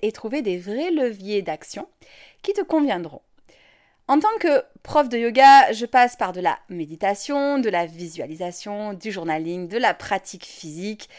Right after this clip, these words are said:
euh, douce, hein, si tu es blessé, euh, bien sûr. Il existe, euh, des cas d'addiction au sport, ce qu'on appelle la bigorexie. Et comme toute addiction, il faut souvent du temps pour prendre la décision de s'y attaquer.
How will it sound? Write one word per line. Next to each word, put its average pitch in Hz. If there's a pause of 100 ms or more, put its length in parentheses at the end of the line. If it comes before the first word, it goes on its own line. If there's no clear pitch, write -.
(340)
euh, 160
douce, 254
hein, 185
si -
tu -
es 123
blessé, 220
euh, 147
bien 156
sûr. - (1300)
Il 262
existe, 320
euh, 226
des 240
cas 302
d'addiction 254
au 220
sport, 285
ce -
qu'on 220
appelle 247
la 208
bigorexie. 202 (640)
Et 247
comme 277
toute 311
addiction, 262
il 311
faut 269
souvent 294
du 254
temps 220
pour -
prendre 302
la 208
décision 240
de 220
s'y 214
attaquer. 202